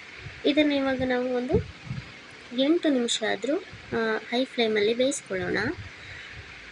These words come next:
ನೋಡಿ, ಇದನ್ನು ಮುಚ್ಚಿಟ್ಟು ಬೇಯಿಸ್ಲಿಕ್ಕಿಲ್ಲ, ಓಪನ್ ಇಟ್ಟೇ ಬೇಯಿಸುವಂಥದ್ದು. ಸುಕ್ಕ ಎಲ್ಲ ಮಾಡುವಾಗ ಓಪನ್ ಇಟ್ಟು ಬೇಯಿಸ್ಬೇಕು, ಯಾಕೆಂದರೆ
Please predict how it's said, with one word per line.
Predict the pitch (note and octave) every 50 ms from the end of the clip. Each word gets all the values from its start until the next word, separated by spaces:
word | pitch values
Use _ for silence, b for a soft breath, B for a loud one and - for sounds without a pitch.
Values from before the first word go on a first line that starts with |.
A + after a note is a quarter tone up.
| - - - - - - - - - - - - - -
ನೋಡಿ, | C4 C4+ C4+ C4+ D4+
ಇದನ್ನು | D#4 - - C4 B3 C4+ C4+ C4+ B3+
ಮುಚ್ಚಿಟ್ಟು | B3 B3+ B3+ - - D4+ D4 - C4+
ಬೇಯಿಸ್ಲಿಕ್ಕಿಲ್ಲ, | B3+ B3 A#3+ - - A#3 A3+ - B3 A3 G3+
ಓಪನ್ | G3+ G#3 G#3+ - - B3 A#3
ಇಟ್ಟೇ | A3+ G#3 - B3
ಬೇಯಿಸುವಂಥದ್ದು. | A#3+ B3 B3 A#3+ - - G3+ F#3+ F#3 - F#3+ F#3 G3 G3
ಸುಕ್ಕ | - - A#3 - - C#4
ಎಲ್ಲ | C4+ C4 B3+ B3
ಮಾಡುವಾಗ | A#3+ A#3 A3 A3 G#3+ G#3 G#3 G#3 A3+
ಓಪನ್ | B3+ C4+ C#4+ C#4 - C#4 C4+
ಇಟ್ಟು | A#3 G#3+ - A#3+
ಬೇಯಿಸ್ಬೇಕು, | B3+ B3 B3 - - - - - A3
ಯಾಕೆಂದರೆ | A3 A3 A3 - A3+ A3+ A#3 B3 C4+